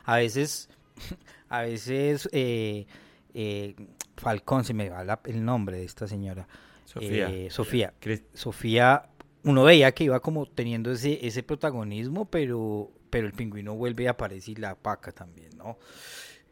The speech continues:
Speaker 1: O sea, no dejaron que nadie más se tomara ese protagonismo y, y eso me pareció genial. Pero, pues, no sé, aquí hablando, pues, como en,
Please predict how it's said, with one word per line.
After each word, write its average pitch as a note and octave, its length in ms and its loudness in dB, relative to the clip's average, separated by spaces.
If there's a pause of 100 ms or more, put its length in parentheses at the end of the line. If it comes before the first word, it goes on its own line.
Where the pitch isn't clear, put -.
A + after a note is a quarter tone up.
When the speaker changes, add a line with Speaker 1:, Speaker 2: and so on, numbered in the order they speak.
(120)
Speaker 1:
O - 40 -10
sea, A#2 180 6
no A2+ 140 4
dejaron C#3+ 420 8
que D#3+ 160 4
nadie B2 480 4
más C#3 380 4
se C3+ 160 -4
tomara A#2+ 420 0
ese A#2+ 160 0
protagonismo B2 1000 -8 (400)
y, G#2+ 640 -10
y A2 340 -6
eso G2+ 140 -6
me A2+ 100 -6
pareció F#2+ 300 -10
genial. G#2 340 -6 (280)
Pero, G3 280 6
pues, - 300 0
no A#2 160 0
sé, A#2 260 2
aquí G#2+ 220 -4
hablando, B2+ 400 0
pues, B2+ 180 -6
como C3 320 -4
en, G#2 140 -6